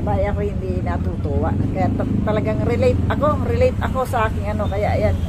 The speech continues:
Ah, minsan, di maiwasan ko na makapag-isip ng ano. Kaya, ito na naman ang eyebag ko, oh. So, ah, pero, oh, yun, guys, ha. Mga Piscean, shout out sa inyo.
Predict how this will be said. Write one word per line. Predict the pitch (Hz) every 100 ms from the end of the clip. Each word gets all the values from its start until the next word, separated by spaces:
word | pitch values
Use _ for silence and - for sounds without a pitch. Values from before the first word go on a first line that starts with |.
| - - - -
Ah, | - 190 247
minsan, | 302 302 262
di | 277
maiwasan | 277 311 320 285 269 -
ko | - 165
na | 208 202 196 -
makapag-isip | 208 - 208 196 - - - 170
ng | 170 175
ano. | 175
Kaya, | 180 190 - -
ito | 240
na | 240
naman | 240 233 247
ang | - -
eyebag | 202 190 208 - -
ko, | - - - -
oh. | - - - - - - - - - - - - -
So, | 240 247 247 - - - - - -
ah, | 190 196
pero, | 220 220 214
oh, | - 190
yun, | 220 247 254 208
guys, | 208 226 - -
ha. | 254 294 294 262
Mga | 254 269 262
Piscean, | 269 254 - 269 269 -
shout | 247 233 -
out | -
sa | - -
inyo. | - - 190